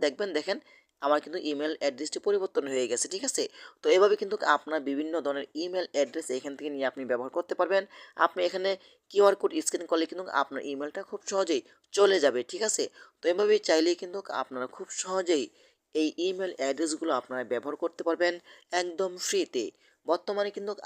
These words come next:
আমরা যখন একটি ইমেল অ্যাড্রেস তৈরি করতে যাই অথবা ইমেল আইডি খুলতে যাই, তখন কিন্তু আমাদের ফোন নাম্বারের প্রয়োজন হয়। আপনি এখান থেকে যখন ইমেল অ্যাড্রেসগুলো ব্যবহার করবেন, আপনার কোনো ফোন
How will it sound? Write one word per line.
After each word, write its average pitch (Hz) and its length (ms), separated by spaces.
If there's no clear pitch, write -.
আমরা 156 180
যখন 180 180
একটি - 200
ইমেল 190 300
অ্যাড্রেস 139 340
তৈরি 131 220
করতে 127 280
যাই 175 160
অথবা 143 220
ইমেল 175 240
আইডি 180 240
খুলতে 123 300
যাই, 90 120
তখন 185 280
কিন্তু 202 160
আমাদের 151 240
ফোন 160 200
নাম্বারের 139 420
প্রয়োজন 175 340
হয়। 104 140
আপনি 196 160
এখান 196 200
থেকে 196 180
যখন 185 140
ইমেল 165 240
অ্যাড্রেসগুলো 139 500
ব্যবহার 123 300
করবেন, 170 220
আপনার 160 260
কোনো 175 140
ফোন 196 240